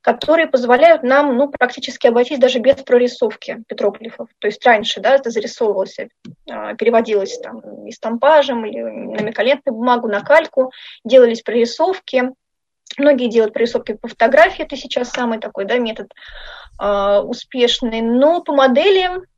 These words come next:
конечно, чаще вс-, ча-, чаще всего это намного удобнее и лучше прослеживаются какие-то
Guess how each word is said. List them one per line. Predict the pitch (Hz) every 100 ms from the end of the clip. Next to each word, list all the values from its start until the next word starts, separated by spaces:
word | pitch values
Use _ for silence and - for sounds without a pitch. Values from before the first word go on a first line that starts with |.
| _ -
конечно, | 226 233 285 - 247 233
чаще | 233 269 277 -
вс-, | - -
ча-, | 233 302
чаще | 311 - 349 311
всего | - 262 359
это | 311
намного | 269 269 302 269 262 254
удобнее | 240 220 294 269 269 269 247
и | 233 240
лучше | 233 277 - 226
прослеживаются | - 220 247 247 226 226
какие-то | - 226 240 240